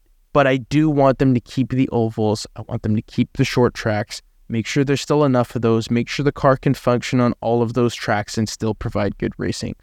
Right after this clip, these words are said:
'Cause it seems like right now they've really screwed their super speedway racing and they've really screwed their short track racing to where everything else is now better. And I don't think that's the way to go, but I do think the variety is good for the sport. And I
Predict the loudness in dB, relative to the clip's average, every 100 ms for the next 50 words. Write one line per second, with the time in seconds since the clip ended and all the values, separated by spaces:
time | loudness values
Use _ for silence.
0 | _ _ -6 -4 0 2 4 4 4 2
1 | 4 2 2 2 0 -2 0 2 2 0
2 | -2 -2 2 0 0 -2 -2 -4 -4 0
3 | 2 2 2 2 2 0 -2 0 2 2
4 | 0 0 0 0 0 0 -2 0 0 2
5 | 0 2 0 0 0 0 0 -2 0 0
6 | 2 0 0 -2 -4 -2 -4 -4 -4 2
7 | 2 0 -6 -10 -4 -4 -4 -8 2 4
8 | 4 2 -4 _ _ -2 -2 2 2 0
9 | -2 -2 0 0 -2 -2 0 -2 -2 -4
10 | 0 2 2 0 0 0 0 0 4 4
11 | 4 4 2 0 0 -2 -2 -8 -8 -6
12 | -6 -6 -12 -20 -8 -4 -4